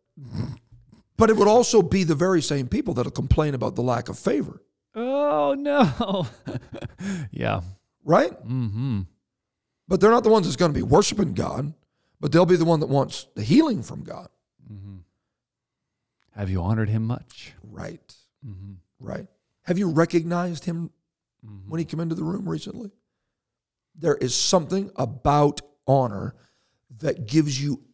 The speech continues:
Speaker 1: access. So let's talk about that. Access. It's even, even in a spousal relationship. Let's move, let's move a little tighter.
Speaker 2: Mm-hmm.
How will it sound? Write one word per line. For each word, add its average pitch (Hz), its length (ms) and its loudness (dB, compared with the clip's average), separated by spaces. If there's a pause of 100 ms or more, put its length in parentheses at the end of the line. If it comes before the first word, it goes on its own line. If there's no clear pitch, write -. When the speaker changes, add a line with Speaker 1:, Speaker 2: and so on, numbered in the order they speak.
(140)
Speaker 1:
access. - 760 -2
So - 140 0
let's 151 180 2
talk 160 240 2
about 110 300 -4
that. - 260 -10 (480)
Access. - 640 0 (360)
It's 156 240 -2
even, 208 480 2
even 220 240 2
in 180 120 -2
a 160 100 0
spousal 196 600 0
relationship. 139 640 -4
Let's 135 160 0
move, 156 360 2
let's - 160 -4
move 170 180 -2
a 143 40 0
little 147 180 0
tighter. 214 460 -4 (200)
Speaker 2:
Mm-hmm. 107 260 -18